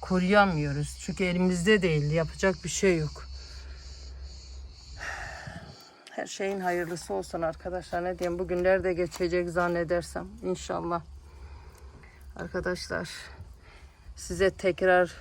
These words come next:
söyleyip kapatmak istiyorum. Ee,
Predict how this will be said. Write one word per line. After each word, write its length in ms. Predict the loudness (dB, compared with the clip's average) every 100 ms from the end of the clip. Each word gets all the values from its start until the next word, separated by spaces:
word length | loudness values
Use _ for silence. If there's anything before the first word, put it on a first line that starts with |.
| -14
söyleyip 640 | 2 8 8 8 6 4
kapatmak 600 | -2 2 0 2 0 0
istiyorum. 600 | -6 0 2 4 2 -2 -10 -20 -20 -20 -20 -20 -20 -20 -16 -2
Ee, 540 | 2 4 6 4 2